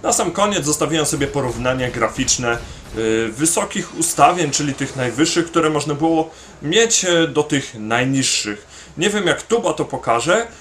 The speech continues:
ale ja widziałem tą różnicę. Ona była takimi, ona była pokazana w takich małych detalach, które pewnie niektórzy nie zauważą i będą się pewnie dobrze bawili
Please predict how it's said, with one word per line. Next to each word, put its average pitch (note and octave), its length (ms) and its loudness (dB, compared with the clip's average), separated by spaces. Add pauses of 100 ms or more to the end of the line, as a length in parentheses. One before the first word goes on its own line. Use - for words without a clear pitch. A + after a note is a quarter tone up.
(140)
ale D#3+ 500 4
ja E3 300 0
widziałem D#3+ 420 0
tą D3+ 200 0
różnicę. C#3+ 600 0
Ona D3+ 220 0
była C#3 220 4
takimi, C#3 500 -4 (260)
ona D#3+ 160 2
była E3 180 4
pokazana D#3 440 0
w - 60 -10
takich - 360 -8
małych C#3+ 440 4
detalach, B2 680 2
które C3+ 600 4
pewnie C3 340 -2
niektórzy B2+ 460 -4
nie E3+ 200 2
zauważą E3 680 2 (300)
i C#3 400 -2 (200)
będą D#3+ 400 0
się D#3 160 0
pewnie C#3+ 340 0
dobrze B2+ 420 0
bawili A#2+ 640 -2